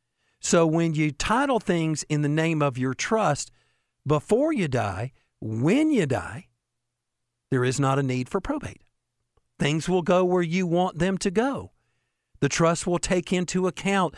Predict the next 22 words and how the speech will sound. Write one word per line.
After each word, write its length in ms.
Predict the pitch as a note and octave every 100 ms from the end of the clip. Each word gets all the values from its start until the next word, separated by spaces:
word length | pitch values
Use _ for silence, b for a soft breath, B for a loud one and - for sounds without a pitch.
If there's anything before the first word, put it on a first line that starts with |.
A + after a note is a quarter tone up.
| B B -
the 120 | C#3
what 280 | B2+ E3 E3+
ifs, 360 | F3+ F3 -
like, 240 | D3 C3+ B2+
what 240 | C3+ D#3+
if 180 | E3+ D#3+
my 160 | D3+
spouse 420 | D3 - D3+ D3+ C#3+
survives 580 | D3+ C3 D3 E3+ E3
me, 220 | C3+ A2+ G2+ B B -
but 140 | B2+
he 200 | F3+ F3
or 80 | D3+
she, 300 | - E3+ E3
God 260 | C#3 D3+
forbid, 300 | - C3+ D3
is 100 | C3+
sick 320 | - - E3 D3
in 80 |
a 60 | C3+
nursing 400 | C3 D#3+ - C#3+
home? 300 | A#2 F2+ E2